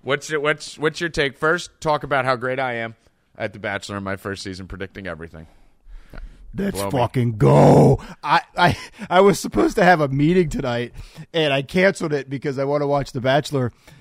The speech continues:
Speaker 2: uh, finale here. But let me tell you why the end of this show is a total fucking fraud. Colton's a total fucking fraud, and he's actually ruined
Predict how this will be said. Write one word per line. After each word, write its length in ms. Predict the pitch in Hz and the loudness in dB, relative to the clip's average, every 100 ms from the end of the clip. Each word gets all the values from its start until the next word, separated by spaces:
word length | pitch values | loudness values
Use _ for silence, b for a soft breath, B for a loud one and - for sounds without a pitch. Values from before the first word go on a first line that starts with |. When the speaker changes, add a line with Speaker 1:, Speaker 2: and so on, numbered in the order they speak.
| 131 | -12
Speaker 2:
uh, 360 | 151 135 123 120 b b b | -2 0 0 -4 b b b
finale 600 | - 165 139 139 147 135 | -6 -2 2 2 2 2
here. 200 | 127 117 | 0 -2
But 320 | 107 156 135 _ _ _ _ _ | 2 2 0 _ _ _ _ _
let 240 | 190 285 | 0 2
me 80 | 330 | 2
tell 260 | - 214 202 | 2 4 6
you 140 | 180 | 4
why 380 | 165 156 156 151 | 2 4 2 0
the 260 | 156 143 156 | -6 -6 -2
end 160 | 180 185 | 0 0
of 80 | |
this 160 | 175 156 | 0 -2
show 340 | - 160 147 | -2 -2 0
is 140 | 139 127 | -2 -6
a 60 | |
total 280 | 127 143 135 | -8 -6 -6
fucking 400 | - 135 120 123 | -4 -6 -4 -8
fraud. 480 | - 127 113 107 104 b b | -8 -6 -4 -4 -8 b b
Colton's 400 | - 247 262 202 | -2 2 2 0
a 80 | 165 | -4
total 300 | - 160 156 | -2 -2 -2
fucking 420 | - 151 143 139 | 0 -2 -2 -6
fraud, 440 | 120 156 131 123 135 | -8 -2 0 0 -4
and 100 | 175 | -4
he's 200 | 180 160 - | -6 -8 -2
actually 760 | 285 370 - - 208 170 139 139 _ _ _ - | 2 4 2 -2 -2 -2 -6 -10 _ _ _ -20
ruined 800 | 120 123 220 311 220 156 160 | -14 0 6 8 6 4 -4